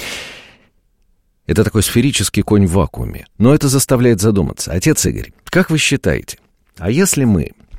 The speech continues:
с Аллой Сергеевной Митрофановой будем соблюдать те заповеди, которые даны нам Спасителем, мы будем счастливы вечно и абсолютно?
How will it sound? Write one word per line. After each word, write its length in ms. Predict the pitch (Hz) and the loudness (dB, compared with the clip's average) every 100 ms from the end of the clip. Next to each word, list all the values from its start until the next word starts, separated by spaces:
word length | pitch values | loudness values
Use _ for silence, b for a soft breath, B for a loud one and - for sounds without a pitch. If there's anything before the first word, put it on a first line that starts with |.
| - - _ _ _ _ - - | -20 -20 _ _ _ _ -18 -8
с 140 | - | 0
Аллой 220 | 104 120 113 | 4 4 4
Сергеевной 500 | 98 87 101 95 90 | 0 2 2 2 2
Митрофановой 720 | 90 87 - - 50 - _ _ B B B B B B B | 0 -4 -4 -8 -10 -20 _ _ B B B B B B B
будем 280 | 98 143 143 | 0 2 0
соблюдать 540 | - 90 104 113 104 | -2 -2 0 2 0
те 160 | - 98 | 0 0
заповеди, 500 | 87 123 101 78 - | 2 2 0 -4 -4
которые 360 | 78 82 82 78 | -6 -4 -2 0
даны 260 | 80 87 | 0 0
нам 140 | 78 69 | -2 -4
Спасителем, 760 | - 73 - - - - - _ _ _ _ _ _ _ _ _ _ _ _ _ _ _ _ _ _ _ - | -6 -8 -8 -10 -12 -14 -16 _ _ _ _ _ _ _ _ _ _ _ _ _ _ _ _ _ _ _ -2
мы 160 | 104 | 0
будем 440 | 117 196 180 92 - _ | 2 2 2 0 -2 _
счастливы 640 | - - 82 - 65 64 - - | -4 0 0 -2 -6 -6 -10 -6
вечно 420 | 80 131 - 98 | -2 -2 -2 -4
и 120 | - | -2
абсолютно? 680 | 78 - 69 50 - - | -4 -2 -6 -6 -12 -18